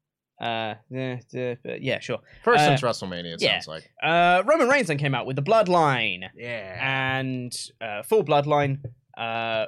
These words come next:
Speaker 1: also really enjoyed the fact that I saw them entering. Uh, and I was watching this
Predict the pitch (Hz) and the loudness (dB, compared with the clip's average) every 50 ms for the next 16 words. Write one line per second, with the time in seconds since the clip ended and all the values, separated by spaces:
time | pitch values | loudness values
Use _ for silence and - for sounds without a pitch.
0 | - _ - 156 156 151 143 147 143 139 135 143 139 135 131 127 123 135 131 117 | -6 _ -2 -2 0 0 0 0 0 2 2 2 2 2 0 0 -2 -2 -2 -4
1 | 123 - - 139 135 - - - 120 117 104 - - 135 - 160 147 135 127 - | -4 -2 -2 -2 -2 -2 -4 -2 -2 -2 -2 -2 -6 -4 -4 -2 -2 -2 -4 -4
2 | - 147 151 143 151 165 175 180 196 185 - _ _ - 113 110 107 - - - | -4 -4 -4 -4 -4 -4 -4 -4 -4 -6 -12 _ _ -8 -6 -4 -4 -4 -2 2
3 | 175 220 247 226 240 233 214 - 196 185 165 147 143 | 2 4 4 4 4 2 2 0 0 0 0 0 -2